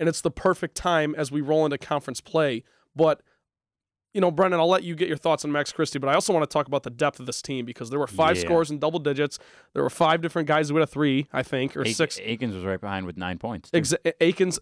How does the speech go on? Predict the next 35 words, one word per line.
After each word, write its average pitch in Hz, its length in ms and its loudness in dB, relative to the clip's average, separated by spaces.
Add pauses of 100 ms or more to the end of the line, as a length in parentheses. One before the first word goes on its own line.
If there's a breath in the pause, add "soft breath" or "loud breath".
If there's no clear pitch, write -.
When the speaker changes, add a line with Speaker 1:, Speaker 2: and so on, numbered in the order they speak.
Speaker 1:
and 160 120 0
all 165 220 4
his 165 120 -2
points 170 320 -4
were 156 80 0
on 147 80 0
threes. 135 400 -4 (100)
Speaker 2:
Yeah. 98 100 -8
Speaker 1:
So 180 200 2
it's 165 160 0
just, 175 240 -2
this 165 160 0
team 185 480 2 (260)
is 151 160 -2
really 175 200 2
starting 165 280 0
to - 80 -8
take 147 160 0
form. 180 360 4
The 147 80 -4
rotation's 165 580 -4
really 196 160 0
starting 185 260 0
to 175 60 -2
take 185 220 -2
form. 185 360 0 (280 soft breath)
And 151 100 2
I 202 80 2
think 214 220 0
Marcus 180 380 2
Bing-, 185 260 0
like, 175 180 2 (340 soft breath)
it, - 200 -2
it, 226 180 0
it's, - 380 -4